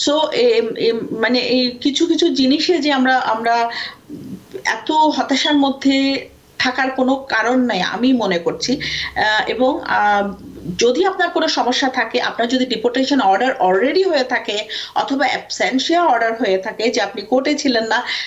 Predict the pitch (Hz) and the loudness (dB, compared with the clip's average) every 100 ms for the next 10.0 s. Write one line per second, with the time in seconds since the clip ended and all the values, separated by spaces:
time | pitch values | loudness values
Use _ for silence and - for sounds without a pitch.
0 | - 240 233 226 240 262 294 294 269 240 | -6 -4 -2 -2 0 2 2 2 0 0
1 | 233 214 196 - 226 214 208 220 202 202 | -2 -2 -4 -4 -2 -2 -2 -2 0 0
2 | 226 - 254 233 202 226 285 277 262 196 | 0 0 0 0 0 2 2 2 0 0
3 | 170 170 208 240 190 185 214 277 311 285 | -2 -2 -4 -2 -2 -2 0 0 2 4
4 | 247 196 175 175 269 - - - - 339 | 4 2 0 0 -4 -4 -8 -4 0 2
5 | 370 359 277 - 262 262 - 208 - 233 | 2 2 -2 0 2 2 2 0 0 -4
6 | 226 226 214 220 214 - 196 - 208 196 | -2 0 2 0 -2 -4 -6 -6 -2 2
7 | 190 202 208 196 196 - - 175 208 160 | 2 2 0 0 0 -6 -6 -2 0 -2
8 | 151 180 151 156 - _ _ - 226 269 | 0 0 0 -4 -8 _ _ -6 -2 0
9 | 254 214 220 220 247 247 233 233 240 269 | 0 0 0 2 0 2 0 0 0 0